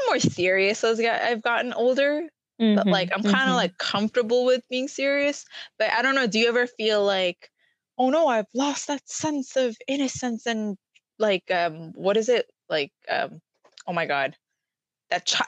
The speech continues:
Speaker 1: child-, childhood, like, um, nai-,
Speaker 2: Ye-,
Speaker 1: naivete?
Speaker 2: yeah. <laughs> I was
Speaker 1: Like
Speaker 2: like,
Speaker 1: that
Speaker 2: "How
Speaker 1: kinda
Speaker 2: do you
Speaker 1: thing?
Speaker 2: say that word?" <laughs>
Speaker 1: <laughs> I, I don't know. Maybe I pronounced it wrong.
Speaker 2: No, no,
Speaker 1: Probably.
Speaker 2: I, I think you said it right. I
Speaker 1: <laughs> Oh,
Speaker 2: was, like,
Speaker 1: okay.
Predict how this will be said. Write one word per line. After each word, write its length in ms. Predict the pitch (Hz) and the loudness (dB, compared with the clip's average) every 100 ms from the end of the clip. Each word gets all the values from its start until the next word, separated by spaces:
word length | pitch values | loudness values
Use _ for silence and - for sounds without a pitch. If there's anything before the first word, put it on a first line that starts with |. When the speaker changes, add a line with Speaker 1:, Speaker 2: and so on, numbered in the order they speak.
| - | -2
Speaker 1:
child-, 640 | - 196 202 208 202 190 220 - _ | -2 0 2 4 2 0 -6 -6 _
childhood, 720 | - - 196 208 190 226 202 185 | -6 -2 2 2 0 0 0 0
like, 300 | 180 160 151 _ - | 0 0 -2 _ -4
um, 460 | 170 165 156 156 160 _ _ _ _ 320 - | -2 0 -2 -6 -18 _ _ _ _ -14 -4
nai-, 260 | 170 175 175 | 0 0 0
Speaker 2:
Ye-, 500 | 170 196 202 190 - 175 | 2 4 4 2 0 0
Speaker 1:
naivete? 640 | 175 185 190 196 208 214 | 2 2 0 0 0 2
Speaker 2:
yeah. 340 | 214 208 208 | 4 4 2
<laughs> 20 | |
I 240 | 254 494 392 | 0 -2 0
was 220 | 392 440 427 | 2 4 2
Speaker 1:
Like 120 | 359 | 2
Speaker 2:
like, 40 | |
Speaker 1:
that 160 | 196 311 | 2 2
Speaker 2:
"How 0 | |
Speaker 1:
kinda 180 | 311 339 | 2 2
Speaker 2:
do 60 | |
you 100 | 294 294 | 0 0
Speaker 1:
thing? 100 | 262 | 2
Speaker 2:
say 160 | 240 262 | 2 2
that 240 | 240 240 | 2 4
word?" 420 | 226 247 269 277 285 | 4 2 2 0 0
<laughs> 80 | 285 | 0
Speaker 1:
<laughs> 40 | |
I, 260 | 254 311 - | 2 0 0
I 40 | |
don't 160 | 359 311 | 2 2
know. 120 | 285 | 2
Maybe 320 | 247 254 302 415 | 2 2 2 2
I 100 | 349 | 0
pronounced 380 | 214 262 247 220 | 0 0 0 -2
it 120 | 247 208 | -2 0
wrong. 240 | 233 175 190 208 - - 233 | -2 -2 -4 -4 -4 -2 0
Speaker 2:
No, 120 | 370 | 2
no, 100 | 370 | 2
Speaker 1:
Probably. 20 | |
Speaker 2:
I, 200 | 320 - 285 | 2 0 0
I 120 | 247 | -2
think 200 | 294 277 | -2 -4
you 100 | 254 | -6
said 180 | - 208 | -2 -2
it 40 | 185 | -2
right. 260 | 190 185 | -4 -4
I 120 | 180 | -2
Speaker 1:
<laughs> 40 | 233 | 0
Oh, 200 | 233 285 | 2 0
Speaker 2:
was, 140 | 208 | -2
like, 260 | 220 208 190 | 0 0 0
Speaker 1:
okay. 180 | 339 | -6